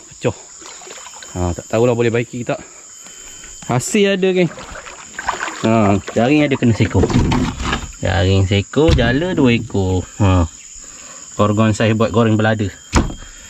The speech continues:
Ni ikan leming seekor. Ikan kawan. Tak letak lah kat mata tajuk. Kita bukan nak turun lagi. Okey, geng. Ini sajalah perkongsian aku untuk kali ni.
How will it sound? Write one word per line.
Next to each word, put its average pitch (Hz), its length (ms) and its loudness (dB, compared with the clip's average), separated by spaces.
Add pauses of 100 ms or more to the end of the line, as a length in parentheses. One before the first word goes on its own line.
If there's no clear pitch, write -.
(400)
Ni 123 160 6
ikan 117 160 2
leming 104 320 2
seekor. 92 240 -6 (480)
Ikan - 160 0
kawan. 95 260 0 (1040)
Tak - 160 -8
letak - 260 -6
lah 107 140 2
kat 101 160 -2
mata 110 240 0
tajuk. 123 320 0 (240)
Kita 107 240 -4
bukan 104 180 -2
nak - 140 -8
turun 113 320 4
lagi. 135 160 -4 (1120)
Okey, 170 320 2
geng. - 80 -8 (840)
Ini 127 240 4
sajalah 139 320 2
perkongsian 139 480 0
aku 131 160 -2
untuk 123 160 0
kali 120 180 4
ni. 139 140 4